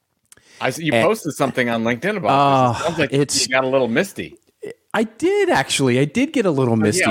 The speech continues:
Speaker 1: why
Speaker 2: It
Speaker 1: don't
Speaker 2: was
Speaker 1: you fill us in on what happened?
Speaker 2: So at the very end, so it's, it's, it's, th-, they're doing Hard Knocks smart this year. They're,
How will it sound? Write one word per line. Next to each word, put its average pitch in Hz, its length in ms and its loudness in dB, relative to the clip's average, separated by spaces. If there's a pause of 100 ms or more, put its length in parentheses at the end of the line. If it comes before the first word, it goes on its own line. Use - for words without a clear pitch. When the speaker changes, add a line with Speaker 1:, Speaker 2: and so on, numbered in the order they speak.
Speaker 1:
why - 60 0
Speaker 2:
It - 20 2
Speaker 1:
don't 139 100 0
Speaker 2:
was 139 120 0
Speaker 1:
you - 100 -6
fill 156 160 0
us 135 180 -4
in 127 180 2
on 101 160 0
what 98 160 0
happened? 87 460 -6 (460)
Speaker 2:
So 139 260 0
at 139 80 -2
the 135 80 0
very 151 320 0
end, 98 400 2
so 117 240 0
it's, - 200 -4
it's, 123 300 0
it's, 120 300 0
th-, 110 460 -6
they're 135 160 0
doing 165 260 2
Hard 131 220 2
Knocks 104 320 0 (100)
smart 98 540 0
this 87 220 -4
year. 76 360 -2
They're, 98 260 0